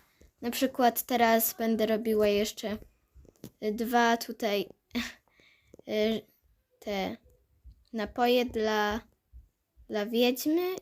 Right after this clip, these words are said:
i tego goblina. Zacznę od tej wiedźmy. Ona tam, słyszałam, chciała jabłko i banana.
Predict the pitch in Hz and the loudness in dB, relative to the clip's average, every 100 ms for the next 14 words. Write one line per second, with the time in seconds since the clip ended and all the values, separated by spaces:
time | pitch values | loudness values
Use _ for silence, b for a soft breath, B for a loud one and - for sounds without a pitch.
0 | - 262 254 277 - _ - 240 233 220 | -6 -2 0 0 -2 _ -18 -12 -8 -4
1 | 226 214 202 185 - _ _ _ _ _ | -4 -4 -6 -6 -12 _ _ _ _ _
2 | _ _ _ - 233 233 240 233 - - | _ _ _ -8 -8 -6 -4 -6 -8 -6
3 | 214 208 _ - 214 220 175 - - - | -4 -4 _ -6 -4 -4 -6 -8 -18 -20
4 | _ _ _ _ _ _ _ _ - 240 | _ _ _ _ _ _ _ _ -8 -4
5 | 240 240 233 - 226 - 220 214 220 - | -4 -2 -4 -4 -6 -6 -4 -4 -6 -8
6 | 214 208 208 - 226 - _ _ _ _ | -6 -4 -4 -6 -10 -18 _ _ _ _
7 | _ _ - 226 226 - - 208 226 202 | _ _ -8 -4 -2 -4 -2 0 0 -4
8 | 196 202 233 240 247 | -6 -4 -4 -4 -4